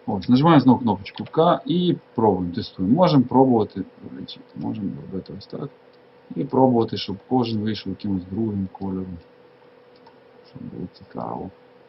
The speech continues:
Так, червоний якийсь, хай буде щось десь червоне, щось десь синє. Ну, щось зовсім синюще таке.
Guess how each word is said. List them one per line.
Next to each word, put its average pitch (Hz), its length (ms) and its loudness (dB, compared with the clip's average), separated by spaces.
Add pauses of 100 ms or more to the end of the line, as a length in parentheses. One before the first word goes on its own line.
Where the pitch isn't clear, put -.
(1300)
Так, 113 440 -12
червоний 135 680 0
якийсь, 123 320 -4
хай 117 200 -6
буде 117 260 -4
щось 107 280 -8
десь 101 200 -8
червоне, 135 800 -2 (1000)
щось 85 240 -16 (160)
десь 98 340 -8
синє. 131 640 4 (1900)
Ну, 95 120 -12
щось 87 340 -16
зовсім 120 380 -6
синюще 113 560 -8
таке. 71 360 -16